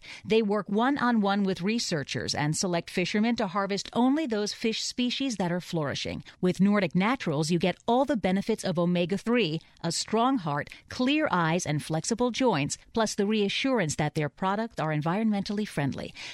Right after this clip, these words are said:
To learn more, visit Village Green Apothecary or visit nordic naturals dot com. Nordic Naturals, committed to the planet, committed to pure and great tasting omega oils.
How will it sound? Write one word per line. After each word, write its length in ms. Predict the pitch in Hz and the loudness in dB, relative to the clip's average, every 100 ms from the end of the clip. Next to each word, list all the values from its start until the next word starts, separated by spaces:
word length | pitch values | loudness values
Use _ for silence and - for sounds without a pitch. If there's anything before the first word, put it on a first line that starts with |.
| - | -4
To 100 | - | 0
learn 260 | 226 254 311 | 4 4 4
more, 240 | 226 226 | 4 4
visit 300 | 247 180 165 | 2 2 0
Village 340 | 139 202 262 220 | 0 2 2 0
Green 220 | 226 233 | 0 0
Apothecary 720 | 247 208 160 147 131 135 156 | 0 -2 -2 -4 -4 -2 -2
or 160 | 214 180 | -2 0
visit 260 | 165 165 165 | 0 0 0
nordic 360 | 185 254 311 | 2 2 0
naturals 480 | 214 202 - 214 208 | 0 0 -2 -4 -2
dot 260 | 170 151 - | -2 -2 -2
com. 380 | 175 120 73 - _ - | -2 -2 -4 -10 _ 2
Nordic 320 | 220 285 330 | 4 4 2
Naturals, 540 | 240 208 - 151 110 - _ - | 2 0 0 -4 -4 -6 _ 0
committed 420 | 254 240 294 311 | 4 6 4 2
to 100 | 262 | 0
the 120 | 240 | 0
planet, 460 | - 214 170 127 - _ | 0 0 0 -2 -10 _
committed 380 | 175 165 160 151 | 2 4 4 2
to 100 | 156 | -2
pure 460 | - - 233 240 240 | -4 -4 -2 0 -2
and 280 | 151 147 | -2 -2
great 300 | 170 196 247 | 0 -2 -2
tasting 420 | - 208 214 240 220 | -4 -2 -2 -2 0
omega 360 | 143 147 - | 0 0 -2
oils. 500 | - 107 104 175 - | -4 -6 -6 -8 -8